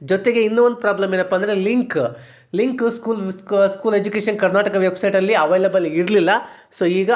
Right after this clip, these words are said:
ಅವೈಲಬಲ್ ಆಗಿದೆ. ಅದನ್ನು ಯಾವ ರೀತಿ ಸರ್ಚ್ ಮಾಡಬೇಕು ಅನ್ನೋ ಒಂದು ಮಾ-, ಎರಡು ಮಾಹಿತಿನ ಈ ಒಂದು ವಿಡಿಯೋದಲ್ಲಿ ನಾನು ನಿಮಗೆ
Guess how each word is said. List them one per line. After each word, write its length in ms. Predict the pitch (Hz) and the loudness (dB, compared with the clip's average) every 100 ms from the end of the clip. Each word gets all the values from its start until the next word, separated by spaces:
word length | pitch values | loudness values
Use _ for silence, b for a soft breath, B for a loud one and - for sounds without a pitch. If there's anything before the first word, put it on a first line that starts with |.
| 147 | 2
ಅವೈಲಬಲ್ 540 | 147 170 175 180 175 | 2 2 2 0 0
ಆಗಿದೆ. 500 | 139 160 151 123 123 B B | 2 0 -2 -4 -6 B B
ಅದನ್ನು 200 | 190 233 | -4 0
ಯಾವ 120 | 220 208 | 2 0
ರೀತಿ 180 | 202 | -2
ಸರ್ಚ್ 380 | 220 208 208 - | -4 -2 -2 -2
ಮಾಡಬೇಕು 680 | 208 190 180 180 202 208 B B - | 0 0 0 0 0 0 B B -6
ಅನ್ನೋ 180 | 170 180 | 0 2
ಒಂದು 180 | 175 | 2
ಮಾ-, 160 | 165 170 | 0 2
ಎರಡು 280 | 165 214 247 | 4 4 2
ಮಾಹಿತಿನ 380 | 196 165 180 214 | 2 -2 -2 -4
ಈ 220 | 214 254 | -2 0
ಒಂದು 180 | 220 190 | 2 2
ವಿಡಿಯೋದಲ್ಲಿ 320 | 175 170 160 | 0 0 0
ನಾನು 120 | 156 | 0
ನಿಮಗೆ 520 | 160 214 240 - _ | 0 -2 -4 -14 _